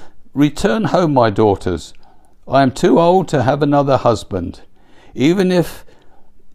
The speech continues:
even if I, uh, thought there was still hope for me,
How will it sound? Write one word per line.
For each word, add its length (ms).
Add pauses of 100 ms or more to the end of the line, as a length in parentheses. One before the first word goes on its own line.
(160)
even 600
if 300
I, 380 (500)
uh, 200
thought 540 (340)
there 160
was 160
still 300
hope 360
for 160
me, 420